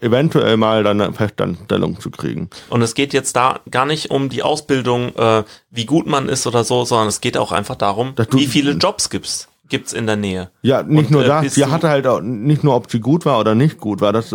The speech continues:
Speaker 1: das meine ich ja gar nicht, sondern einfach, sie hatte halt auch schon den, den, den Wissensstand, den man auf jeden Fall braucht für diesen Job.
Speaker 2: Ganz genau. Und, äh, die, also was ich halt auch merke,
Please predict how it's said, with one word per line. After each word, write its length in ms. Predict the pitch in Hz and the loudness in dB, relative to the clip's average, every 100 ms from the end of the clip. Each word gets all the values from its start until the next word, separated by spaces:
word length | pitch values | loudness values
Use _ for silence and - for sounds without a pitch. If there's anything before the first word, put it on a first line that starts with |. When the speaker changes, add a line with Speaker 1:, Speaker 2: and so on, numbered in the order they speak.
| 98 | -4
Speaker 1:
das 200 | 107 120 | -4 -2
meine 200 | 120 127 | 0 0
ich 80 | 117 | 0
ja 80 | |
gar 180 | 98 98 | 0 0
nicht, 140 | 107 110 | 0 0
sondern 240 | 110 107 | 2 0
einfach, 320 | - 120 117 110 | 0 -2 -2 -2
sie 100 | 113 | 0
hatte 260 | 139 147 | 0 0
halt 160 | 135 113 | 0 2
auch 220 | 113 - | 0 0
schon 160 | 131 113 | 0 2
den, 220 | 110 107 - - _ | 2 0 -8 -20 _
den, 140 | 113 110 | 2 4
den 200 | 113 117 | 4 4
Wissensstand, 520 | 165 175 139 123 117 127 | 2 2 0 0 2 2
den 120 | 123 | 2
man 100 | 117 | 2
auf 140 | 113 | 2
jeden 220 | 123 135 | 2 2
Fall 160 | 117 101 | 2 0
braucht 320 | 120 139 - | 2 0 0
für 80 | 104 | -2
diesen 240 | 95 82 | -2 -2
Job. 320 | 82 87 80 - - _ _ - | -2 0 -2 -6 -20 _ _ -6
Speaker 2:
Ganz 180 | 113 - | -4 -2
genau. 300 | 143 135 104 | 0 0 0
Und, 240 | 110 104 | -2 0
äh, 180 | 113 110 - - | 0 0 -4 -14
die, 240 | 113 110 - 87 - - | -8 -8 -8 -14 -12 -6
also 260 | 104 110 | -4 -2
was 240 | 117 - 120 | -4 -4 -6
ich 220 | 123 127 | -4 -2
halt 240 | 110 - | -2 -2
auch 180 | 104 - | -6 -2
merke, 480 | 113 131 - 165 | -2 -2 -2 -4